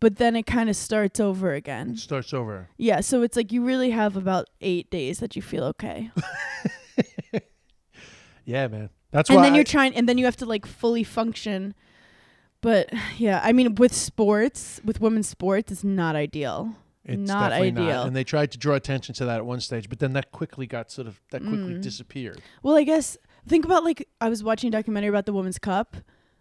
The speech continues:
Speaker 1: Imagine, like, your top star, like, is day two of her period, the day of, like, the biggest game of the Women's Cup. You can't tell me she's performing at her highest level.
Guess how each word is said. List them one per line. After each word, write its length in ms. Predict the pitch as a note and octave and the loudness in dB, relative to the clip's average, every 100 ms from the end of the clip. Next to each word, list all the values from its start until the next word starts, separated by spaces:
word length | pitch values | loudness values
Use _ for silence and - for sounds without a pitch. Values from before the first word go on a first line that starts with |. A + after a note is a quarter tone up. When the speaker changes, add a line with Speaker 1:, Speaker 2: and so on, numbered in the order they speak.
| - | -2
Speaker 1:
Imagine, 520 | A#3 A#3+ A#3+ C#4 B3 | 2 2 2 2 2
like, 280 | G#3 G3 - | 0 -4 -2
your 100 | A3 | -2
top 320 | - A3+ G#3+ | 0 -2 -2
star, 580 | - - G3+ G3 D#3 F#3 _ _ | -4 -4 0 0 -2 -6 _ _
like, 180 | G3+ F#3+ | -4 -4
is 140 | F#3+ E3 | -4 -2
day 220 | A3 G#3+ | -2 -2
two 420 | - - G#3+ G#3 | -6 -6 -2 -2
of 80 | F#3 | -2
her 120 | G3 | -4
period, 640 | - G3 F3+ E3+ D#3+ - - | -4 -6 -4 -2 -2 -4 -10
the 80 | F#3+ | -10
day 400 | D#3 F#3 D#3 E3+ | -4 -2 0 -2
of, 140 | F3 | -2
like, 140 | E3+ - | -4 -4
the 80 | |
biggest 340 | E3+ F3+ F3 - | -2 -2 -4 -6
game 160 | F3+ | -6
of 60 | F3 | -4
the 80 | F3 | -4
Women's 260 | E3 E3 | -4 -6
Cup. 240 | - D#3+ F#3+ | -6 -6 -6
You 60 | |
can't 220 | G3 G#3+ F#3 | -6 -6 -8
tell 140 | G3+ | -10
me 120 | F#3 | -10
she's 180 | - G#3 | -8 -4
performing 480 | G#3 F#3 G3+ F3 F#3 | -2 -2 -2 -8 -6
at 80 | E3 | -6
her 120 | F#3 | -6
highest 300 | F3+ C3+ - | -6 -6 -6
level. 380 | F#3 - A2 | -8 -6 -12